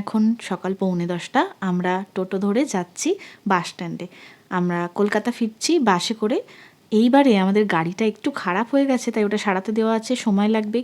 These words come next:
কিন্তু আমাদের তো আর বসে থাকলে চলবে না, ফিরতে হবে, স্কুল, অফিস। গতকাল কার্তিক পুজো ছিল, তাই সোমবারটা থেকে গিয়ে আমরা মঙ্গলবার ফিরছি। না হলে আমরা রবিবার রাতেই চলে আসি, যাতে সোমবার সকাল থেকে রনর স্কুল এবং দীপ অফিস যেতে পারে। মুর্শিদাবাদ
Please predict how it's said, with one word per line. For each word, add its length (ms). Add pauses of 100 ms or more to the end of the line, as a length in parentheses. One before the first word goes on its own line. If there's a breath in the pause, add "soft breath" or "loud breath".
কিন্তু 200
আমাদের 320 (100)
তো 80
আর 60
বসে 240
থাকলে 260
চলবে 380
না, 40 (480 loud breath)
ফিরতে 380
হবে, 220
স্কুল, 420
অফিস। 400 (280 loud breath)
গতকাল 480
কার্তিক 440
পুজো 200
ছিল, 280
তাই 260
সোমবারটা 540
থেকে 280
গিয়ে 180
আমরা 200
মঙ্গলবার 460
ফিরছি। 420
না 100
হলে 240
আমরা 160
রবিবার 400
রাতেই 260
চলে 240 (100)
আসি, 280
যাতে 220
সোমবার 380 (100)
সকাল 240
থেকে 320
রনর 300
স্কুল 420 (120)
এবং 260
দীপ 200
অফিস 280 (100)
যেতে 180
পারে। 220 (180)
মুর্শিদাবাদ 500